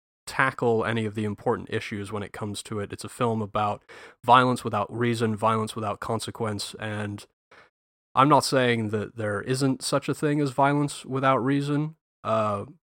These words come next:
but there is always consequence to violence, and he chooses to ignore that, and I,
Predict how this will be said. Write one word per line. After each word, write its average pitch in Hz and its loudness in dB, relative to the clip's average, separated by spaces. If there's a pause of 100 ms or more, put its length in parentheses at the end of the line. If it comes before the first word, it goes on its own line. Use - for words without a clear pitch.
(240)
but 117 2
there 127 8
is 139 6
always 120 4
consequence 110 -4
to 117 -6
violence, 104 -4
and 101 -8
he 113 -6
chooses 107 -6
to 104 -8
ignore 107 -2
that, 101 -2
and 98 -8
I, 95 -6